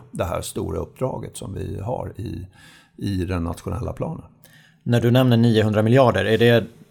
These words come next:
Speaker 2: hela den ekonomiska ramen som ska täcka både ny- och ombyggnation och drift och underhåll?
Speaker 1: Det är riktigt. Och över den här tolv-årsperioden.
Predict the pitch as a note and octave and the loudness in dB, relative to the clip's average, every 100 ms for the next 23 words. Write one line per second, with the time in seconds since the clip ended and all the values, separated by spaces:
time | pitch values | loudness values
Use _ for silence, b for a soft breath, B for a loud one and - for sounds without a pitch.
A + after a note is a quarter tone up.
0 | _ A2+ A#2 G#2 A#2 A#2+ G#2+ G2 G2 F#2+ | _ 0 2 4 6 6 6 2 -2 -4
1 | B2+ A#2 G2 F#2+ F#2+ F#2 G2+ A2+ A2 F#2+ | -6 -4 -2 -2 -2 -2 2 4 4 2
2 | G2+ F#2+ - G2 - - G2 G2 G2 G2 | -6 -10 -8 -6 -6 -4 -2 -2 0 -2
3 | F#2+ F#2+ - G2+ F#2 G2+ G2 F#2 F#2+ F#2+ | -2 -2 0 -2 -2 -4 -4 -6 -6 -4
4 | G#2+ - - G#2 - G2+ G#2 A2 F#2+ - | -4 -4 -6 -8 -6 -4 0 -2 -2 -12
5 | _ _ _ _ _ - C#3 B2+ C#3 A#2+ | _ _ _ _ _ -8 -2 4 4 4
6 | - A#2 - - - - A#2+ A#2 - B2+ | 0 -8 -10 -14 -6 2 2 2 0 2
7 | A2 A2 G#2+ F#2+ G2 A#2 A2 F2+ F#2 - | 4 2 0 -2 -4 -2 -2 -2 -6 -4
8 | G2+ G2+ A#2+ - | -4 -4 -6 -12